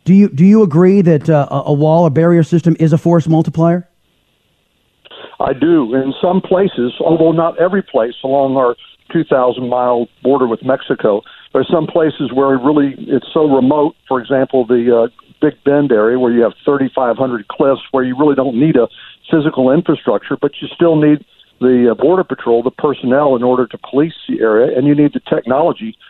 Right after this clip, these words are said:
Speaker 2: the ground sensors, the overhead, the radar in order to detect people and then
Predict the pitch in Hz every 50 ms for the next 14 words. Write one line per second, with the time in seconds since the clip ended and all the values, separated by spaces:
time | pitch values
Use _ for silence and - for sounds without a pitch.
0 | - - - _ - 120 110 123 135 131 135 139 135 131 - - 143 131 127 -
1 | - 143 135 127 - 120 117 123 131 120 123 117 107 131 123 117 113 - - -
2 | - - _ _ _ - 120 110 120 139 151 151 135 113 113 110 117 - - 120
3 | 117 127 127 131 117 104 110 113 110 - - - - 160 170 - - - - 120
4 | 107 - - 123 - - 127 131 131 120 120 120 120